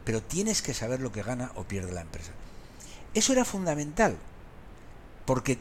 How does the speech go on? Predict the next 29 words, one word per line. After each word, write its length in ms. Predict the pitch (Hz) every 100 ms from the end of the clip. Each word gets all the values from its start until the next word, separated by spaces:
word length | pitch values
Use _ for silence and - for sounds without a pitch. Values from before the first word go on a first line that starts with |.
| -
así 280 | 123 - -
son 240 | - 220
conscientes 680 | - 143 - 214 220 113 95
de 60 |
lo 120 | 98 87
que 100 | 87
tenemos. 400 | 82 78 - - - - - - -
A 120 | 139
partir 300 | 160 156 226
de 120 | 226
ahí, 220 | 220 240 226 - - - - - - - -
los 380 | 135 139 139 -
equipos 560 | 143 220 185 214 220 - - - - - -
se 240 | - 117
generan, 560 | - 113 143 147 123 98 -
eh, 420 | 110 101 107 98
eh, 60 | 104 - -
por, 240 | - 123 90 - - - - -
por, 220 | 101 -
por 280 | - - 90
objetivos, 600 | - 90 139 151 156 -
por, 220 | 98 85
por, 220 | - 85
por, 260 | - 90 82
por 260 | - 87
producto, 640 | 80 82 123 151 - 151 139
por, 220 | 98 87 - - - -
por 160 | 90 87
mercado, 500 | 90 135 135 160